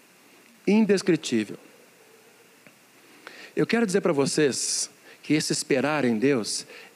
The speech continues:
é esse desejo de termos todos os dias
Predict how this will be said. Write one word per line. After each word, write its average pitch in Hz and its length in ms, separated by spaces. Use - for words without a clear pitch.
é 135 80
esse 143 260
desejo 139 680
de 123 220
termos 220 680
todos 277 540
os 196 180
dias 156 640